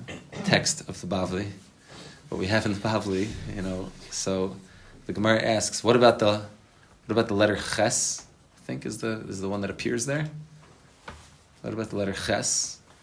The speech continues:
There's no Ches in the names of the Shvatim. There's no sh-, none of the Shvatim have the letter Ches in the name.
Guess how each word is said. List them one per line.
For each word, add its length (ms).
There's 180
no 120
Ches 420
in 80
the 80
names 220
of 40
the 60
Shvatim. 500
There's 120
no 120
sh-, 180
none 320
of 60
the 40
Shvatim 380
have 120
the 60
letter 140
Ches 280
in 60
the 80
name. 160